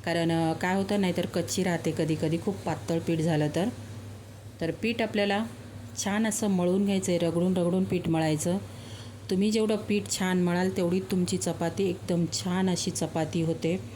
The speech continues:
आणि चपातीचा कलर पण वेगळा होतो मैत्रिणींनो. आपण नुसतं असा गोळा बनवून घेतला, चपाती काळपट होते. तर बघा, चपातीचं पीठ असं मळायचं.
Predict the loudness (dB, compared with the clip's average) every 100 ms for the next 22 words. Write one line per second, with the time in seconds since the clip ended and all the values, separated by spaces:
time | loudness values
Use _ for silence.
0 | -12 -14 -8 -2 0 0 -2 0 0 -2
1 | -2 0 2 2 0 0 2 2 2 2
2 | 0 0 0 0 2 0 2 -2 -6 -12
3 | -10 -6 -4 0 2 2 0 0 0 0
4 | 2 2 2 2 2 2 2 0 0 0
5 | -2 0 -2 -2 -2 0 0 0 0 0
6 | 0 -2 -6 -14 -14 -14 -8 -4 -2 0
7 | 0 0 -2 -2 -2 0 -2 -2 -4 -2
8 | -2 0 0 2 2 0 0 -2